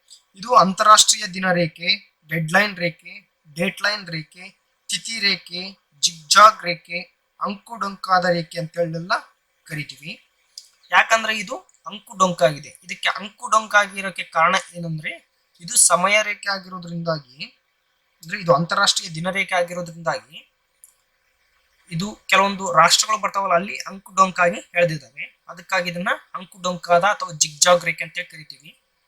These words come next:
ವೇಳಾ ವಲಯಗಳ ಬಗ್ಗೆ ತಿಳ್ಕೊಳ್ಬೇಕಂದ್ರೆ ಪ್ರಪಂಚದಾಗ ಒಟ್ಟು ಇಪ್ಪತ್ನಾಲ್ಕು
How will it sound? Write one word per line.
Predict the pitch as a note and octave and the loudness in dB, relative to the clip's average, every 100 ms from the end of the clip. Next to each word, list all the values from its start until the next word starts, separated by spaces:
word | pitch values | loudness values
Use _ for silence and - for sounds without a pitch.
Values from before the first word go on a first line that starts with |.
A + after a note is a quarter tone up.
| _ - - _ _ _ _ _ _ _ _ _ _ E3 | _ -20 -20 _ _ _ _ _ _ _ _ _ _ 4
ವೇಳಾ | E3+ G#3+ A#3 | 10 12 12
ವಲಯಗಳ | A3+ A3 A3 A3 | 10 4 2 -2
ಬಗ್ಗೆ | G3+ G#3+ | -4 -12
ತಿಳ್ಕೊಳ್ಬೇಕಂದ್ರೆ | A3 G3 - G3+ F#3 G3 G3 A#3 | -10 -14 -12 -14 -12 -10 0 0
ಪ್ರಪಂಚದಾಗ | - E3+ G3+ G#3 - G3 F#3+ | 2 2 2 0 -2 -4 -2
ಒಟ್ಟು | G#3+ F3 - - B3 - _ _ | 4 4 4 -4 -12 -12 _ _
ಇಪ್ಪತ್ನಾಲ್ಕು | F3 - - G#3+ G#3 - - | _ 2 2 6 4 4 -8